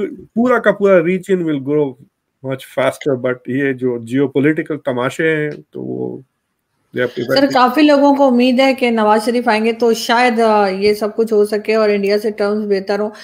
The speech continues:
Speaker 2: लेकिन sir, अगर हम बात करें
Speaker 1: नवाज शरीफ
Speaker 2: इसराइल
Speaker 1: तो थे, जब मोदी आए थे पाकिस्तान, <laughs> nothing happened। भूल कैसे जाते हैं, दो हज़ार पन्द्रह की बात है ना।
Speaker 2: Sir, कोई नहीं भूला, सर, कोई नहीं भूला, लेकिन फिर भी दोबारा से, अ, कोशिश है कि एक बार फिर, अ, कुछ बेहतरी के लिए ट्राई करें।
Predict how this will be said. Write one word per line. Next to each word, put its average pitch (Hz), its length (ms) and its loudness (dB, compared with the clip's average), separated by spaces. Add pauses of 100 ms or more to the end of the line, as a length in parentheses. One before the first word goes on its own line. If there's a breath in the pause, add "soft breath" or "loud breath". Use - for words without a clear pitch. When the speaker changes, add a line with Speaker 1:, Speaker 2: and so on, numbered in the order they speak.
(200 loud breath)
Speaker 2:
लेकिन 269 280 2
sir, 339 140 4
अगर 302 240 4
हम 302 180 2
बात 240 300 2
करें 269 100 2
Speaker 1:
नवाज 226 140 4
शरीफ 262 260 2
Speaker 2:
इसराइल 233 300 4
Speaker 1:
तो 233 100 4
थे, 247 340 4
जब 214 140 4
मोदी 190 340 4
आए 202 220 4
थे 220 220 2
पाकिस्तान, 202 640 0
<laughs> - 300 -10 (360)
nothing 190 600 2
happened। 202 680 -2 (160)
भूल 175 300 4
कैसे 165 380 -2
जाते 151 280 0
हैं, 160 100 -2
दो 151 220 2
हज़ार 147 160 4
पन्द्रह 143 400 0
की 156 140 -4
बात 127 240 -4
है 120 60 -4
ना। 165 100 -6
Speaker 2:
Sir, 330 180 4
कोई 330 280 2
नहीं 370 140 2
भूला, 269 340 2
सर, 262 160 -4
कोई 269 220 0
नहीं 294 140 0
भूला, 233 240 2
लेकिन 233 300 0
फिर 320 260 2
भी 320 160 2
दोबारा 247 480 0
से, 285 280 4
अ, 233 400 0
कोशिश 262 380 0
है 262 100 4
कि 240 380 2
एक 220 120 -2
बार 247 240 0
फिर, 285 220 4
अ, 247 260 2
कुछ 247 140 2
बेहतरी 226 420 2
के 233 100 0
लिए 240 120 0
ट्राई 220 280 -2
करें। 233 260 -6